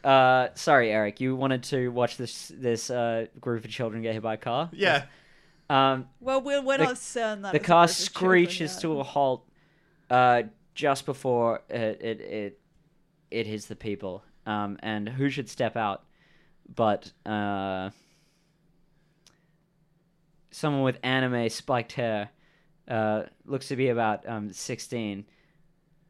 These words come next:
Speaker 1: and, and it says, "Whoa! <laughs> What's going on here?"
Speaker 2: Um,
Speaker 1: He didn't cough. That was me.
Speaker 2: Okay. <laughs> I want Jones to say,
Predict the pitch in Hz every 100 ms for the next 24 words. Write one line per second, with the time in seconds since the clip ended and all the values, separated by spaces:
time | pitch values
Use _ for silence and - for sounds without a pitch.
0 | _ - 110 120 117 - 117 113 113 117
1 | - _ _ _ _ _ _ - 339 453
2 | 208 185 - - - - - _ - -
3 | - 269 320 370 359 370 349 381 453 214
4 | - - _ _ _ _ _ _ _ _
5 | _ _ _ _ _ - - _ _ _
6 | _ - 117 117 113 113 110 104 _ _
7 | 131 147 127 113 104 - 110 107 104 98
8 | 98 - - 131 135 117 214 - - -
9 | _ - - - - 170 180 160 151 147
10 | 135 143 127 120